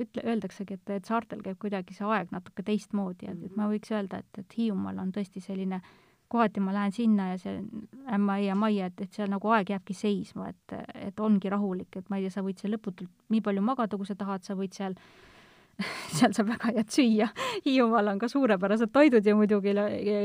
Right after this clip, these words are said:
Speaker 1: ja kõik need looduslikud kalad, kui on seal lestahooaeg, eks ju, äh, ma ei tea, angerjad, äh, kõik, äh, ko-, koduaias küpsetatud, või, eh, siis kasvatatud juurviljad, ehm,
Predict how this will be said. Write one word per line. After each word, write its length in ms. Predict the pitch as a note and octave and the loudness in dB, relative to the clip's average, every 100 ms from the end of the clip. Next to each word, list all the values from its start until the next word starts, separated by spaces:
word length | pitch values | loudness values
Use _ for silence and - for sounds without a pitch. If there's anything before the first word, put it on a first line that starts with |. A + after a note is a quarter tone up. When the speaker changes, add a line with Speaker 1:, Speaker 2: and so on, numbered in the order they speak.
| G3+ | 0
Speaker 1:
ja 100 | G3 | 0
kõik 160 | A3+ | 0
need 160 | G#3 F#3 | 0 2
looduslikud 720 | G#3+ B3 A3 F#3+ G3 - F#3+ - | 4 6 4 0 -2 -6 -8 2
kalad, 480 | A3+ A3+ G#3 F#3+ F#3 G#3 G3+ F#3+ F3+ | 6 8 6 4 0 -2 0 -2 -4
kui 80 | |
on 160 | G3 F#3+ | -4 -4
seal 160 | F#3+ F#3+ | -4 0
lestahooaeg, 960 | A#3 - G#3 G3 G#3 G3+ G#3 G3 F#3+ G3 | 0 2 0 2 2 2 2 0 -4 -8
eks 180 | - - | -8 -6
ju, 140 | G3 - - - - - F#3+ | -6 -6 -18 -20 -20 -10 -4
äh, 380 | F#3+ F#3+ G3 A3 | -2 -2 -2 -4
ma 160 | - | -6
ei 80 | G#3 | -8
tea, 80 | - | -2
angerjad, 880 | G#3+ B3 C4 A#3 G#3+ G#3 G#3 G3 G#3+ | 4 8 8 8 6 4 2 0 0
äh, 640 | G#3 G3+ G3+ G3+ G3 G3 G3 G3+ G#3+ A3 - - - - | 2 2 0 0 0 -2 -4 -8 -10 -12 -14 -16 -20 -6
kõik, 400 | - G#3+ - - | 0 0 0 -2
äh, 480 | G#3 G3 G3 G3 G3 G#3+ - | 0 0 -2 -2 -4 -6 -10
ko-, 160 | G#3+ G3+ - - G#3+ G#3+ - D3+ - - | -10 -10 -10 -12 -14 -16 -20 -20 -12 -2
koduaias 480 | A3+ A3 G#3 G3+ F#3+ | 2 4 4 2 0
küpsetatud, 560 | A3+ - F#3+ G3 G3+ G3 - | -4 -4 -6 -4 -4 -4 0
või, 140 | G#3 | 0
eh, 340 | F#3+ G3+ G#3 G3+ G3+ G3+ | 2 0 0 0 -2 0
siis 160 | A3 - | -2 0
kasvatatud 500 | A#3+ A3 F#3+ G3+ F#3 | 0 0 -2 -4 2
juurviljad, 760 | C4 A3 F#3+ G3+ F#3+ F#3+ F#3 | 4 4 2 0 0 -2 -2
ehm, 440 | G#3 G3+ G3+ G3 | -2 0 -2 -2